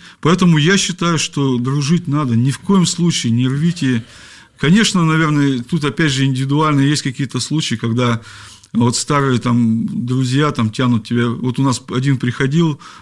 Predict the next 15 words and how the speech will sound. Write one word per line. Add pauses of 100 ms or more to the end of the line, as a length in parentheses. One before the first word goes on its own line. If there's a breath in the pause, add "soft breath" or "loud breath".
в
гости
к
своему
другу,
он
ему
все
время
шприц,
там,
да,
наркоману
там, (760 loud breath)
и